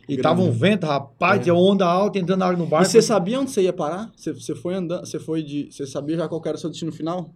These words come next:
Speaker 1: Sim, o destino final era chegar em Guaíra, atravessar a ponte.
Speaker 2: Aham. Mas o ponto específico em Guaíra você já tinha?
Speaker 1: Não, não, era passar no meio. O ponto específico era não passar no meio da ponte.
Speaker 2: Aham.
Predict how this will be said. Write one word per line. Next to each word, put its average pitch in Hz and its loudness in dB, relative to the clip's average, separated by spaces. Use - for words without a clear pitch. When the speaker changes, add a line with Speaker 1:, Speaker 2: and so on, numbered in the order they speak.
Speaker 1:
Sim, 117 0
o 131 -6
destino 131 -6
final 160 2
era 170 2
chegar 165 2
em - 0
Guaíra, 175 2
atravessar 127 -4
a 175 -4
ponte. 139 -4
Speaker 2:
Aham. 147 -6
Mas 147 2
o 160 0
ponto 202 2
específico 170 -4
em 151 -2
Guaíra 135 0
você 127 -8
já 127 -4
tinha? 185 -4
Speaker 1:
Não, 175 4
não, 135 -2
era 160 8
passar 165 2
no 254 6
meio. 190 8
O 131 -2
ponto 180 2
específico 202 0
era 214 6
não 240 2
passar 202 4
no - 4
meio 220 4
da 302 4
ponte. 180 0
Speaker 2:
Aham. 131 -6